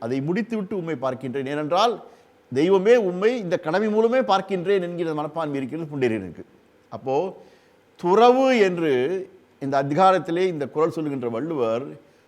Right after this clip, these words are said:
துறவி எனப்பட்டவன் ஏதோ கஷாயம் அணிந்து, காவி உடை அணிந்து, வெளி வேஷத்திலே மாற்றம் செய்து கொண்டு, தோற்றத்திலே மாற்றம் செய்து கொண்டு தனியே ஒதுங்கி இருப்பது என்பது அவசியமில்லை.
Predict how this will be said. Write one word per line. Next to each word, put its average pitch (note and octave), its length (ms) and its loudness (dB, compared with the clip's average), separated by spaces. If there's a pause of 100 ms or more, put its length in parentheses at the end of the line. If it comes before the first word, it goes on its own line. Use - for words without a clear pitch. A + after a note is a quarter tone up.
(140)
துறவி F#3+ 420 2 (100)
எனப்பட்டவன் C#3+ 760 -2 (920)
ஏதோ F3+ 220 2 (180)
கஷாயம் F#3+ 520 0
அணிந்து, C3 320 -6 (240)
காவி E3 300 0
உடை D#3+ 240 -2
அணிந்து, C3 400 -4 (1200)
வெளி F3+ 280 0
வேஷத்திலே F#3 580 2
மாற்றம் D3+ 600 -4
செய்து C#3 240 -6
கொண்டு, A#2 260 -4 (160)
தோற்றத்திலே G3 480 -2
மாற்றம் D#3 300 -6
செய்து C3+ 220 -6
கொண்டு A#2 260 -6 (520)
தனியே G3 340 0
ஒதுங்கி F#3 360 0
இருப்பது E3+ 360 -4
என்பது C3+ 280 -2
அவசியமில்லை. E3+ 540 -6